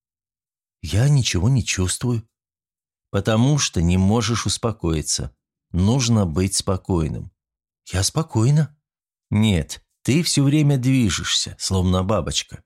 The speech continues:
Успокойся для разнообразия». «Как?»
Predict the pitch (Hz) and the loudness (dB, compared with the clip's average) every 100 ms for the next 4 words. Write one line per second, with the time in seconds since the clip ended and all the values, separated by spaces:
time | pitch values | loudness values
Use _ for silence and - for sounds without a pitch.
0 | _ _ _ _ _ 160 165 196 190 - | _ _ _ _ _ -4 -2 -4 -4 -2
1 | 90 71 - - - 95 98 98 131 131 | -2 0 -6 -10 -6 -4 -2 0 0 0
2 | 127 117 76 - - _ _ _ _ _ | -2 -4 -4 -6 -8 _ _ _ _ _
3 | _ _ _ - 107 147 147 - | _ _ _ -2 0 2 -2 -8